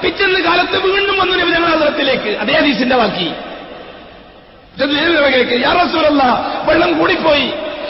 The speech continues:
ഞങ്ങളെ മൃഗങ്ങളൊക്കെ ചാകാൻ തുടങ്ങി, വെള്ളത്തിൽ മുങ്ങിയിട്ട് കൃഷി നശിക്കാൻ തുടങ്ങി, മണ്ണെന്ന് പറയാൻ നബിയെ, മദീന്ന് പറയാൻ നബിയെ." അഷ്റഫുൽ ഹക്ക് തങ്ങൾ, "ഞാനെന്ത് പറയാനാ, നിങ്ങൾ അള്ളാഹുവിനെ ചോദിക്കുന്നു പറഞ്ഞില്ല ആ സമയത്ത്," മറിച്ച്,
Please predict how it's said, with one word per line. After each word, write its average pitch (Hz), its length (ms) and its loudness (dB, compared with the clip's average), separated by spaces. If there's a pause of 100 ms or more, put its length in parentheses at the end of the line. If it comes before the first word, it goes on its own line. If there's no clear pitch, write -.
(140)
ഞങ്ങളെ 330 240 2
മൃഗങ്ങളൊക്കെ 330 460 2
ചാകാൻ 330 400 0
തുടങ്ങി, 285 240 2
വെള്ളത്തിൽ 285 360 0
മുങ്ങിയിട്ട് 254 460 0 (320)
കൃഷി 349 180 0
നശിക്കാൻ 311 440 0
തുടങ്ങി, 269 340 0 (520)
മണ്ണെന്ന് 381 440 0
പറയാൻ 320 380 2
നബിയെ, 302 480 2
മദീന്ന് 330 340 0
പറയാൻ 294 200 2
നബിയെ." 247 480 -2 (600)
അഷ്റഫുൽ 214 260 -2
ഹക്ക് 214 240 -4
തങ്ങൾ, 226 160 -2
"ഞാനെന്ത് 226 380 0
പറയാനാ, 254 260 2
നിങ്ങൾ 240 220 0
അള്ളാഹുവിനെ 233 280 -2
ചോദിക്കുന്നു 247 320 -2
പറഞ്ഞില്ല 233 240 -2
ആ - 20 -2
സമയത്ത്," 214 360 -4
മറിച്ച്, 185 260 -2